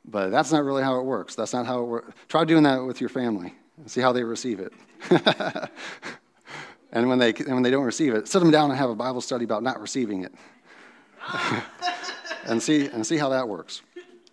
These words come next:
right? Because family life with a spouse, with children, with whoever you're, you're living with and fellowshipping with, if it's a single brothers or,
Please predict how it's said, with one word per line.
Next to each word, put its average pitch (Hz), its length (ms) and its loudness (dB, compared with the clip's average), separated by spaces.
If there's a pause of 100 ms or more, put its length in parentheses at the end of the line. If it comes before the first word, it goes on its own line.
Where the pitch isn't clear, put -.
(420)
right? 117 240 -2
Because 117 500 2 (340)
family 147 640 2
life 107 880 -2 (220)
with 98 180 -10
a 92 100 -2
spouse, 135 680 0
with 98 240 -8
children, 127 800 0
with 95 220 -6
whoever 131 340 0
you're, 104 520 -4
you're 101 200 -4
living 120 300 -2
with 110 160 -4
and 95 120 -6
fellowshipping 131 640 -2
with, 101 180 -6
if 98 120 -10
it's 95 140 -12
a 107 40 -10
single 117 280 -4
brothers 107 400 -4
or, 98 220 -10